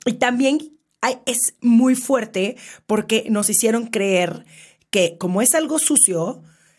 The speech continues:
tener relaciones sexuales mientras te baja es lo peor que te puede pasar. Es un,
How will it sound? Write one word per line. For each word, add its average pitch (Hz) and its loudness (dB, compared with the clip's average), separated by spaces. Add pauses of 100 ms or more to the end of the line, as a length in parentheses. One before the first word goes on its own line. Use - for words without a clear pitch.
(240)
tener 220 2
relaciones 214 0
sexuales 190 -2
mientras 170 -4
te 180 -2
baja 190 -2 (380)
es - 0
lo 190 0
peor 190 -4
que 190 -6
te 185 -8
puede 180 -4
pasar. 220 -2
Es - -4
un, 208 -2